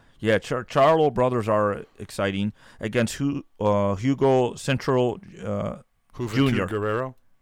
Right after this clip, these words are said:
Speaker 1: No,
Speaker 2: <laughs>
Speaker 1: no, <laughs> that was a wrestling. Yeah, you always
Speaker 2: Yeah.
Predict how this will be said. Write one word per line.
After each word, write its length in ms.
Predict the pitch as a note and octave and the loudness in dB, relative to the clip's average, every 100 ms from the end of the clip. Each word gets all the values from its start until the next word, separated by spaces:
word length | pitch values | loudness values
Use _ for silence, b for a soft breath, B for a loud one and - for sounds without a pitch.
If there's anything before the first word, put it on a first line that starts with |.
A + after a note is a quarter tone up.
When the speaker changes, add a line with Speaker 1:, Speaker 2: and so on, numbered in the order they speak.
| _ - | _ -6
Speaker 1:
No, 440 | A#2 B2 A#2 G#2 C#3 | 2 4 4 2 -4
Speaker 2:
<laughs> 140 | - D#3 | -6 -2
Speaker 1:
no, 180 | E3 F3+ | 2 2
<laughs> 680 | - F#3+ - - - - | 4 2 4 -2 -6 -10
that 140 | - - | 2 4
was 140 | G3 | 6
a 100 | F#3 | 4
wrestling. 440 | G3 A3+ - F#3+ F#3+ | 6 6 4 0 2
Yeah, 60 | |
you 140 | G#3+ A#3+ | 2 2
always 160 | |
Speaker 2:
Yeah. 40 | E4 | 2